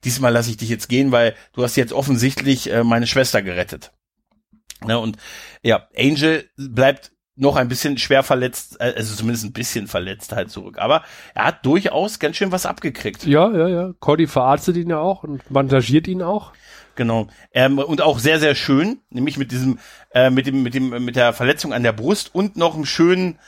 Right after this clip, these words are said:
Speaker 1: äh, hier ein Verband um den, um den muskulösen Unterkörper.
Speaker 2: Mhm, mhm.
Speaker 1: Also das sah sehr professionell aus.
Speaker 2: Auf
Speaker 1: Während
Speaker 2: jeden
Speaker 1: sie
Speaker 2: Fall.
Speaker 1: sich, während sich Wesley und Angel die Pornobilder angeguckt
Speaker 2: Genau,
Speaker 1: haben.
Speaker 2: und, und Angel sagt so,
Speaker 1: Wow,
Speaker 2: äh,
Speaker 1: wie geht denn das?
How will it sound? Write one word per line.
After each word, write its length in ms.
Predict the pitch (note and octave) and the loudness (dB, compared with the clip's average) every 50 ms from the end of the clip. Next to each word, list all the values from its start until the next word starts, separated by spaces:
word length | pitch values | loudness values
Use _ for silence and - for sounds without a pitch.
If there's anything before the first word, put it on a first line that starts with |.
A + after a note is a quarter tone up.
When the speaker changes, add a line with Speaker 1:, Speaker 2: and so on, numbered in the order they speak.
| - - _ _ _ | -20 -20 _ _ _
Speaker 1:
äh, 480 | - C#3 C#3 C#3 C#3+ C#3+ C#3+ C#3+ C#3+ C3+ | 2 4 6 6 6 6 6 6 4 4
hier 260 | C3 C#3+ D3+ D3 C#3+ | 4 4 4 4 4
ein 200 | C3+ C3 C3 B2 | 2 -2 -2 -2
Verband 500 | A2+ C#3 C3 B2 C3 D#3 F#3+ F#3 - - | -2 -2 0 2 0 0 0 -4 -6 -4
um 160 | D#3+ E3+ F3 | -2 0 2
den, 320 | E3 E3 D#3+ D#3+ D#3+ D#3+ | 4 4 2 2 0 -4
um 140 | - - D#3 | -6 -6 -6
den 120 | D#3+ D#3 D3+ | -4 -2 -2
muskulösen 540 | D#3+ E3 - - D#3+ D3+ D#3 E3 D3+ D#3 | -2 -2 -2 -2 0 2 2 2 2 0
Unterkörper. 580 | D#3 E3+ - C#3 G#2+ - - A2+ G#2 G2+ A#2 G#2+ | -4 -4 -4 -4 -4 -2 -2 -2 0 0 0 0
Speaker 2:
Mhm, 240 | A#2+ G#2+ D3 F3+ - _ | 2 0 -2 -4 -6 _
mhm. 220 | A2+ G#2+ G#2 B2+ E3 _ _ _ _ _ | -12 -10 -10 -12 -14 _ _ _ _ _
Speaker 1:
Also 160 | - - A2 A2+ | -10 -6 -6 -6
das 100 | A2+ - | -4 -2
sah 120 | A#2 G#2+ | -2 0
sehr 160 | G#2 A#2 A2+ | 2 2 0
professionell 600 | - - - F#2 - F#2+ - - F#2+ F#2 F#2 F2+ | 0 -2 -8 -14 -14 -16 -14 -12 -12 -10 -10 -10
aus. 220 | F2+ F#2+ A2+ - - - - - | -10 -12 -12 -16 -20 -20 -10 -2
Speaker 2:
Auf 60 | - | 0
Speaker 1:
Während 140 | C3 D3 G3+ A#2+ | 2 2 2 2
Speaker 2:
jeden 40 | - | 2
Speaker 1:
sie 60 | F3+ | 2
Speaker 2:
Fall. 60 | F#3 F3 | 2 2
Speaker 1:
sich, 220 | F#3+ F3 - - C3+ B2 | 0 -2 -6 -6 0 2
während 180 | C3+ C#3+ C#3+ | 2 2 2
sich 140 | C3+ A#2+ A#2+ | -2 -4 -4
Wesley 240 | C3 E3+ - - D3+ | -4 -4 -4 -4 -6
und 80 | C#3 - | -6 -4
Angel 320 | - C3+ D3+ D#3 D3 D3 | -4 -4 -4 -4 -6 -6
die 120 | C#3 C#3 C3 | -8 -8 -6
Pornobilder 640 | - E3 F3+ F#3 D3+ B2 A#2 A2 G#2 G#2 G2+ F#2 | -4 -2 -2 -2 -2 -4 -4 -4 -4 -4 -4 -6
angeguckt 180 | E2+ G2+ - C#3+ | -6 -2 2 2
Speaker 2:
Genau, 300 | F3 F3 D3+ C#3+ A2+ G#2 | 4 4 4 4 2 0
Speaker 1:
haben. 160 | G#2+ G#2+ C3 | 0 -2 -4
Speaker 2:
und, 100 | B2+ - | -4 -4
und 240 | D#3+ C#3 C3+ A#2+ - | -4 -4 -4 -2 -2
Angel 300 | - C#3+ D#3 D#3+ D#3+ C#3+ | -4 -4 0 0 2 4
sagt 240 | C#3 D3 D#3 D#3 - | 4 2 2 2 -2
so, 340 | - - D3 D3 D3 D3 D#3+ | -4 -4 -2 0 0 -2 -2
Speaker 1:
Wow, 260 | - A#2 B2+ C3+ C#3+ | 0 0 0 0 0
Speaker 2:
äh, 40 | G#2+ | -2
Speaker 1:
wie 60 | G#2 | -6
geht 160 | G2 G#2 A2 | -8 -12 -14
denn 60 | G2+ G2 | -8 -4
das? 300 | G2+ A#2 C3+ - - | -4 -4 -4 -4 -8